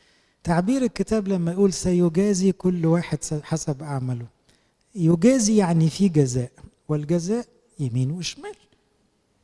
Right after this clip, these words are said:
أنت كشخص مدير في شغلك بتكافئ وبتجازي، بمعنى ده جاله جزا، جزا، وده جاله مكافأة. إذن إحنا كلنا كبشر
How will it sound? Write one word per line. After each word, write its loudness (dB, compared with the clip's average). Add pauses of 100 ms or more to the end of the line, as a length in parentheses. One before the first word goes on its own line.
(280)
أنت -2
كشخص -6
مدير 0
في -8
شغلك -8 (300)
بتكافئ -2 (960)
وبتجازي، -2 (640)
بمعنى 0 (500)
ده 0
جاله 2
جزا، 6 (440)
جزا، 2 (500)
وده 2
جاله 4
مكافأة. 0 (960)
إذن 2
إحنا 0
كلنا 2
كبشر -2